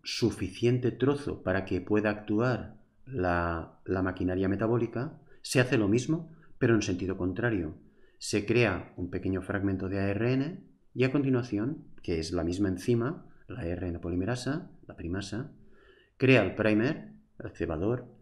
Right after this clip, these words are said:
y a continuación, a-, aquí he puesto cebador, pero es el primer, es lo mismo que antes, ¿eh? Y se crea a continuación un trocito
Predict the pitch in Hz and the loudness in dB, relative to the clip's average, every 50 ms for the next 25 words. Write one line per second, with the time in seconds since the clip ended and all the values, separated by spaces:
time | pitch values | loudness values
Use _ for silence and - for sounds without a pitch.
0 | _ _ - 127 151 151 156 156 139 139 123 117 104 - - 95 95 104 127 151 | _ _ 0 0 2 2 2 0 2 2 0 0 -2 -2 -2 -2 0 0 -2 -2
1 | 160 - - - - - 92 - - 101 107 - 135 131 131 117 - 107 - - | -4 -8 -14 -10 -8 -6 -6 -4 -6 -4 -2 0 0 0 -2 -4 -4 -4 -4 -2
2 | 90 87 85 101 113 - - 92 92 95 - 104 90 - - 110 107 95 82 73 | -2 0 0 0 0 0 0 -2 -2 -2 -2 -4 -4 -2 -2 0 0 0 0 -2
3 | 71 82 87 87 90 90 90 87 92 85 - 80 73 73 71 - 78 - 120 135 | -6 -6 -6 -4 -2 -2 -2 -2 -4 -4 -6 -8 -8 -8 -10 -10 -10 -10 -10 -10
4 | - - - - - - - - - - - - - - - - - - _ - | -10 -14 -20 -20 -20 -20 -20 -20 -20 -20 -20 -20 -20 -20 -20 -20 -20 -20 _ -2
5 | - - 156 147 - 143 123 - 120 117 120 127 135 - - - - - - - | 2 4 4 4 4 2 2 4 4 4 4 2 2 -2 -4 -10 -14 -20 -20 -20
6 | - _ - - - 117 107 110 104 101 101 110 120 135 139 - - - - 143 | -12 _ -2 0 2 2 4 2 2 2 2 2 2 2 2 0 -4 -2 2 2
7 | 147 143 139 120 113 - 123 120 123 139 143 156 175 170 - - | 4 4 2 0 0 0 -2 0 0 0 0 0 -4 -6 -12 -18